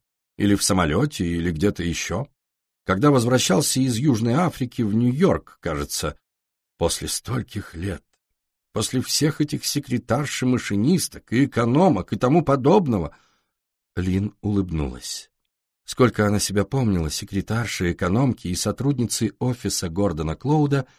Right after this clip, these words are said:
внимательно изучались и всегда были под подозрением. Она с любопытством спросила: «Она красивая, наверное?» «Ну, дорогая», м, ответила Аделла,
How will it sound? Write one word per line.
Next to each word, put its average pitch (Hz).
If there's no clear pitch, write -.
внимательно 143
изучались 135
и 156
всегда 123
были 110
под -
подозрением. 69
Она 139
с 147
любопытством 139
спросила: 82
«Она 90
красивая, 123
наверное?» 69
«Ну, 82
дорогая», 107
м, 113
ответила 101
Аделла, 101